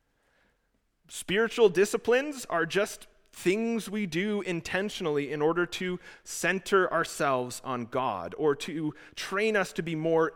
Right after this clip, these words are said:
in line with the ways of God. Actions like prayer, meditation, and reading the Bible are some of the first personal disciplines that come to my mind,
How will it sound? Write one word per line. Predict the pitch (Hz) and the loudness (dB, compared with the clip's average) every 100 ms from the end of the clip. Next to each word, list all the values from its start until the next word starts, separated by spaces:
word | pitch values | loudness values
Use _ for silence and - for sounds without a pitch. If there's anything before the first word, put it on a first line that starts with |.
| - | -2
in | 190 190 | -2 0
line | 170 165 151 135 131 | 0 2 0 0 -2
with | 127 | -4
the | 127 | -4
ways | 120 123 120 113 | 0 0 0 -6
of | 98 | -12
God. | 87 80 73 78 | -12 -12 -16 -8
Actions | 131 147 - 165 143 - | -4 -4 -4 -8 -6 -2
like | 147 131 - - - - | 0 0 -4 -20 -20 -2
prayer, | 170 165 151 | 4 6 6
meditation, | 139 139 135 - 151 - 143 | 2 0 -2 -2 -4 -2 -2
and | 127 127 | -2 -2
reading | 165 160 151 | -4 -4 -4
the | |
Bible | 131 143 151 135 | -2 -2 -2 -2
are | 120 | -4
some | - 151 | -4 -6
of | |
the | 131 | -6
first | - 175 - - | -2 -2 -2 -14
personal | - 165 - 165 131 | -6 -6 -4 -2 -2
disciplines | 117 147 135 135 143 120 120 | -2 -4 -4 -8 -8 -8 -6
that | 127 110 | -8 -8
come | 135 | -8
to | 110 | -8
my | 123 202 | -4 -2
mind, | 202 117 113 110 | 0 0 -2 -4